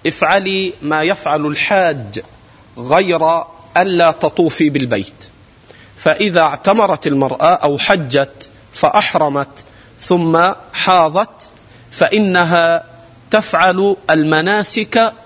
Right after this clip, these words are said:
كلها، وتقف بعرفة، وتبيت بالمزدلفة، وترمي الجمار، و-، و-، وتسعى بين الصفا والمروة، و-، و-، وكل شيء،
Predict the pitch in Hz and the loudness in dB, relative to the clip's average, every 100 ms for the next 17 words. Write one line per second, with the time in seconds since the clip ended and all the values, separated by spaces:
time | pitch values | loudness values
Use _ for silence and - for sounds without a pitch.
0 | - 202 185 165 170 180 147 143 135 131 | -4 -2 0 2 2 0 0 0 2 2
1 | 131 - - - - - - - - - | -2 -6 -20 -20 -20 -20 -20 -20 -20 -20
2 | - - - - 180 214 - 170 139 156 | -20 -20 -18 -2 0 2 0 -2 2 2
3 | 151 151 139 151 151 151 151 151 156 151 | 2 0 0 -2 -2 -2 -2 0 0 2
4 | 139 156 151 160 160 156 160 151 151 143 | 0 0 0 0 0 0 -2 0 0 -2
5 | 151 151 151 151 156 156 151 156 156 - | 0 0 -2 0 0 2 0 -2 -2 -6
6 | - - 151 190 165 160 165 160 151 - | -18 -2 0 2 2 2 2 0 0 -2
7 | 156 160 156 156 156 160 160 156 175 160 | -2 0 0 0 0 2 2 2 2 0
8 | 160 170 - 190 139 - | -2 -2 0 2 2 -4